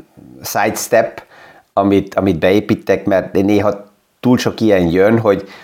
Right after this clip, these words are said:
akkor beszéljek termékekről, mert mások is beszélnek termékekről, és, öm, öm, hogy, hogy ez, ez egyszerűbbé teszi a, az embereknek, a hallgatóknak az életét.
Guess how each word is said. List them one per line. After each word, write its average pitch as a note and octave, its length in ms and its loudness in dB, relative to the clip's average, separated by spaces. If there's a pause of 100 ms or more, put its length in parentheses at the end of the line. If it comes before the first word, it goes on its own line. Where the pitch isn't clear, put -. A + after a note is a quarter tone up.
(140)
akkor G2+ 400 -2 (260)
beszéljek A2+ 460 0
termékekről, A2 760 0
mert F2+ 180 0
mások A2+ 360 -4
is G2+ 120 -4
beszélnek F#2+ 500 0
termékekről, F2 840 2 (560)
és, F2+ 400 0
öm, E2+ 400 0 (500)
öm, E2+ 320 2
hogy, F#2+ 360 -2
hogy F#2+ 180 0
ez, G2 200 0
ez - 240 -4
egyszerűbbé G3+ 440 0
teszi F#3+ 260 0
a, F#2 380 2
az - 200 -6
embereknek, F#2 500 0
a - 60 -2
hallgatóknak F#2+ 640 -2
az - 140 -4
életét. A2 600 0